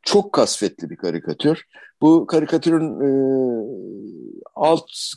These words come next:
kısmında, karenin alt kısmında büyük bir kentin sokağında okuldan çıkmakta olan iki küçük çocuk görüyoruz. E, yürüyorlar ve aralarında da konuşurlarken konuşmalarına tanıklık ediyoruz.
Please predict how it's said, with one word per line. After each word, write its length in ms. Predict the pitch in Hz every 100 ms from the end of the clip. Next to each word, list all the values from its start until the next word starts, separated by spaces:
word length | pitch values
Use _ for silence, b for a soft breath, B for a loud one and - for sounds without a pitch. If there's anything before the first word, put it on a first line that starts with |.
| -
kısmında, 540 | 123 - - 104 110
karenin 400 | 110 117 123 120
alt 220 | 127 143 -
kısmında 580 | 110 - 107 117 165 B B B
büyük 320 | 120 185 - -
bir 180 | 135
kentin 540 | - 135 131 - 160 135
sokağında 680 | - 123 - 107 101 110 180
okuldan 480 | 151 - 147 165 151
çıkmakta 500 | - - 147 147 156
olan 240 | 127 190 _ b -
iki 240 | 139 -
küçük 300 | 156 - -
çocuk 340 | - 165 - -
görüyoruz. 640 | 127 98 92 110 180 -
E, 80 | 110 127 131 131 127 139 151
yürüyorlar 480 | 160 147 104 113 170 -
ve 200 | 147 156
aralarında 580 | 127 139 135 117 110 117
da 140 | 143 - b b -
konuşurlarken 720 | 131 127 143 127 104 - 156
konuşmalarına 680 | 143 135 - 127 127 147 -
tanıklık 440 | 131 131 - 104
ediyoruz. 580 | 104 90 80 - -